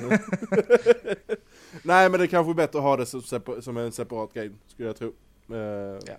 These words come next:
Speaker 1: vi ser det om, för då kan man ha ett helt avsnitt bara till det spelet och, eh, då i och med att det är spoilercast, bara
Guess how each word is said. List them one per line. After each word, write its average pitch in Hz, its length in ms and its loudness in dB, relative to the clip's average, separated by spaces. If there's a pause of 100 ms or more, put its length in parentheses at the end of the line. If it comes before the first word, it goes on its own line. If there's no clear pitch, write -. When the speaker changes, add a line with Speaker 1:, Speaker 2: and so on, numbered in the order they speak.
Speaker 1:
vi 113 80 -10
ser 110 160 -8
det 104 60 -8
om, 107 200 -12
för - 140 -12
då 113 40 -6
kan 113 120 -8
man 113 100 -8
ha 110 100 -4
ett 104 100 -12
helt 107 180 -10
avsnitt 104 280 -10
bara 104 180 -6
till 107 120 -16
det 104 60 -10
spelet 104 400 -14
och, 104 280 -12 (760)
eh, 110 260 -2
då 117 280 -2
i 120 80 -2
och 117 40 -6
med 110 60 -6
att 104 60 -8
det 110 60 -10
är 107 40 -8
spoilercast, 107 460 -10
bara 107 200 -8